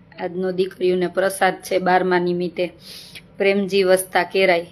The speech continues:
એમનું બારમું છે લંડન. હસ્તે કેરાઈ ફેમિલી લંડન. અને અમારે ઈલાબેનના સસરા છે, મને ખ્યાલ છે ત્યાં સુધી, એમના બારમા નિમિત્તે આજે દીકરીઓને પ્રસાદ છે. અ,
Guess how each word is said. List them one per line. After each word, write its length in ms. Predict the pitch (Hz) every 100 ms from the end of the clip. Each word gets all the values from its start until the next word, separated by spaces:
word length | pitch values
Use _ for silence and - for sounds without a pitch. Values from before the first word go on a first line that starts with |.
| -
એમનું 280 | 180 185 180
બારમું 400 | 185 190 196 190
છે 140 | 190
લંડન. 440 | 175 180 190 190 220 277 - - -
હસ્તે 400 | - 190 - - 196 202 - -
કેરાઈ 340 | - 202 202 180
ફેમિલી 480 | 175 180 175 170 170
લંડન. 440 | - 185 190 175 160 - - - - - _ - -
અને 360 | - 180 175 180 175 175 175 - _ - - - - 202
અમારે 400 | 180 175 175 175 175 -
ઈલાબેનના 640 | 185 180 180 175 180 180
સસરા 460 | 175 190 180 - 175
છે, 220 | 185 - 180 - _ - - -
મને 240 | 190 185 180
ખ્યાલ 280 | 185 180
છે 140 | 180 180
ત્યાં 200 | 180 180
સુધી, 340 | 175 180 190 185 - - - -
એમના 300 | 185 185 180
બારમા 400 | 180 185 190 185
નિમિત્તે 500 | 185 185 185 180 202 208 - - - - -
આજે 260 | 180 170 180
દીકરીઓને 520 | 180 180 180 180 175
પ્રસાદ 480 | 165 190 190 190 170
છે. 200 | - 185 190 - - - - - -
અ, 120 | 180